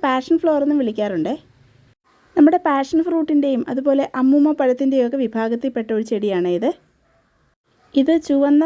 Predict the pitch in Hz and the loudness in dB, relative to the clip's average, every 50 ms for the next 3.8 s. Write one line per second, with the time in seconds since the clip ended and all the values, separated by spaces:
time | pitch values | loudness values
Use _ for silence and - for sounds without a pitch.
0 | 311 - 277 247 247 - 254 247 254 240 240 226 185 170 160 151 147 151 156 _ | 0 -2 -4 -4 -4 -4 -6 -4 -4 -4 -2 -2 -2 -4 -4 -6 -6 -10 -12 _
1 | _ _ _ - _ _ - 302 302 330 320 294 277 277 302 330 349 320 - 262 | _ _ _ -20 _ _ 0 2 2 4 4 4 2 4 2 0 0 -2 -2 -2
2 | 247 269 311 311 294 247 247 240 254 247 - 285 277 240 214 202 220 330 453 - | -2 -2 -2 -2 -2 0 0 0 -2 -4 -4 -4 -4 -2 -2 -2 -4 -4 -6 -10
3 | _ _ _ _ _ _ - 262 262 262 - 277 269 269 277 | _ _ _ _ _ _ -6 -6 -4 -2 0 0 0 2 2